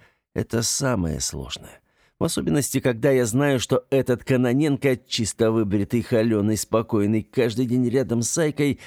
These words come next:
советует ей что-то. Она прислушивается к нему,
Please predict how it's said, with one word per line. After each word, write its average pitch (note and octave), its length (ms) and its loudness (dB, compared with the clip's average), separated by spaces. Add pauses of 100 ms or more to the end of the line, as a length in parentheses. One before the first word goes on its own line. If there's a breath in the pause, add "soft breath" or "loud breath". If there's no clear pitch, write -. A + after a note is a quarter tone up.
(120 loud breath)
советует F2 840 -4
ей D2 220 -2
что-то. D2+ 520 -4 (280 loud breath)
Она D#2+ 260 -2
прислушивается - 760 -6 (160)
к - 100 -4
нему, F2+ 500 -2